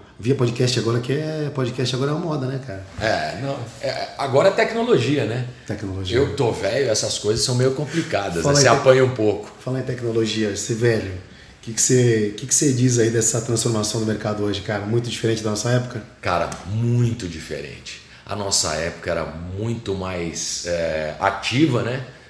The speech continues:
Speaker 2: Você tinha atividade forte o dia inteiro, a gente tinha no pregão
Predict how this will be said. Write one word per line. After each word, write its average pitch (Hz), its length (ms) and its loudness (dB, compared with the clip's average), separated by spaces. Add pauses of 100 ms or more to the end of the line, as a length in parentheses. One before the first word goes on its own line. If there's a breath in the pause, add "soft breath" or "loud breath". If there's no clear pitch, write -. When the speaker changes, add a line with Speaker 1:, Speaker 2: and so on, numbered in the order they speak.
(240 loud breath)
Speaker 2:
Você 92 200 -8
tinha 95 320 -6
atividade 85 640 -4
forte 95 680 -2
o 87 40 -6
dia 85 120 -8
inteiro, 87 300 -6
a - 20 -2
gente 82 180 -8
tinha 90 180 -6
no 85 80 -6
pregão 82 360 -6